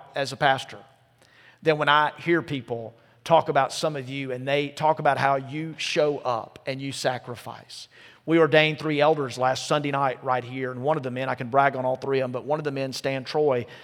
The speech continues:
I've just grown to really, really love and the sacrifices that he's made for our church. And about once a month or once every month or two, I'll hear somebody in our community say, "Man, Stan is there. He's there for these kids."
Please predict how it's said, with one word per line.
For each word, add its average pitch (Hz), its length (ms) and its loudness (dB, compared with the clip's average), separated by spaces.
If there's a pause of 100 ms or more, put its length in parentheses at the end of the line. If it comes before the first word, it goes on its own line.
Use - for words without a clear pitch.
(200)
I've 135 140 -2
just 131 180 -8
grown 139 220 -2
to 123 60 -6
really, 135 220 0
really 127 240 -2
love 127 380 2
and 123 80 -10
the 117 60 -8
sacrifices 123 800 -2
that 117 120 -8
he's 131 240 -10
made 127 240 -2
for 123 160 -4
our 120 120 -4
church. 135 480 -4 (300)
And 143 100 -2
about 143 360 6
once 160 300 2
a 165 40 6
month 156 440 0
or 117 60 -4
once 131 280 -4
every 143 160 0
month 147 220 -2
or 127 40 -8
two, 143 180 -4
I'll 135 280 4
hear 143 240 -6
somebody 170 480 2
in 156 40 -2
our 143 120 -2
community 139 360 -8
say, 123 280 -4 (200)
"Man, 123 160 -6
Stan 113 680 -4 (200)
is 110 180 -10
there. 104 440 -12 (380)
He's 185 380 -4
there 127 540 2 (220)
for - 160 -6
these 120 480 -8 (180)
kids." - 580 -10